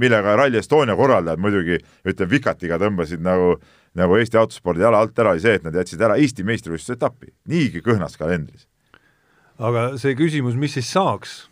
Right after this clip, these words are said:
Speaker 2: noh, on lõpuks küsimus nii nendele, kes siis sinna uude juhatusse, äh, peaks valitama, kui ka nendele, kes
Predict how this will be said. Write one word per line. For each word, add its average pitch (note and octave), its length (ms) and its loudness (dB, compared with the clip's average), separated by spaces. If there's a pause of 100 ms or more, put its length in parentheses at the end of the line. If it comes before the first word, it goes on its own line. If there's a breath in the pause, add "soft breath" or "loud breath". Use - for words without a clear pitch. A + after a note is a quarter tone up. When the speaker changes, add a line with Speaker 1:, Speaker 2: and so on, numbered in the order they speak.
(280)
Speaker 2:
noh, A2+ 240 -2
on A#2 160 -2
lõpuks B2 360 -4
küsimus B2+ 440 -4
nii B2+ 160 -4
nendele, B2+ 400 -4
kes A#2+ 180 -10
siis A#2+ 160 -14
sinna B2+ 180 -6
uude C3 160 -4
juhatusse, A#2+ 580 -2
äh, - 760 -18 (240)
peaks A2+ 220 -8
valitama, A#2+ 600 -2
kui A#2 160 -4
ka A2+ 140 -4
nendele, A2+ 340 -4
kes A2 140 -8